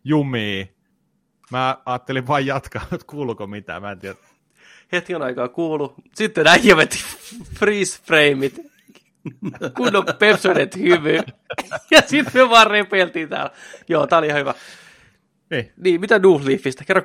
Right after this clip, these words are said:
Speaker 2: kuudestaan, kun jäi vähän tota
Speaker 1: Ei,
Speaker 2: Joo,
Speaker 1: ei
Speaker 2: joo.
Speaker 1: mitään, siis, joo, sanoin vaan, että se on, et, joo, mä kerron Animal Crossingista. <laughs> Tuli nauhalle tai ei.
Speaker 2: Niin, <laughs> ei vittu.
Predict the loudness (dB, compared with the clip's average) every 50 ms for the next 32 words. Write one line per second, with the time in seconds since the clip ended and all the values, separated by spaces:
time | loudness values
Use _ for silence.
0 | 2 6 8 8 8 8 4 2 4 4 4 2 0 -4 -4 -4 -4 -4 -4 -4
1 | -4 -4 -4 -4 -2 -2 -2 -2 -4 -4 -8 -12 -20 _ _ _ _ _ -6 -4
2 | 0 0 0 0 -2 -6 -8 -8 -6 -6 -8 -8 -10 -12 -12 -12 -12 -16 -18 _
3 | _ -6 -4 -4 -2 -4 -6 -10 -10 -4 -2 -2 0 0 -2 0 0 0 -2 -2
4 | -2 -4 -4 -2 -4 -6 -10 _ -18 -20 -20 -20 _ _ _ _ -8 -6 -6 -6
5 | -8 _ _ _ -12 -10 -8 -6 -4 -4 -4 -4 -2 -2 -4 -4 -4 -6 -8 -8
6 | -8 -8 -10 -10 -10 -12 -14 -18 -18 -18 -18 -20 _ _ _ _ _ _ _ _
7 | _ _ _ _ _ _ _ _ _ _ _ _ _ _ _ _ _ _ _ _
8 | _ _ _ _ _ _ _ _ _ _ _ -20 -20 -20 -20 _ _ _ _ -20
9 | -20 -20 -20 _ -20 -20 -20 _ _ _ -20 -18 _ -10 -8 -4 -4 -4 -4 -6
10 | -8 -10 -8 -6 -4 -4 -2 -2 -2 0 0 0 0 0 -2 -2 -4 -6 -6 -4
11 | -4 -4 -4 -6 -6 -10 -10 -6 -2 -2 0 0 -2 -4 -6 -10 -20 _ _ -20
12 | -20 -20 _ 0 0 0 0 -2 _ _ -16 -12 -8 -6 -6 -6 -6 -8 -8 -10
13 | -10 -10 _ _ _ _ -18 -16 -16 -16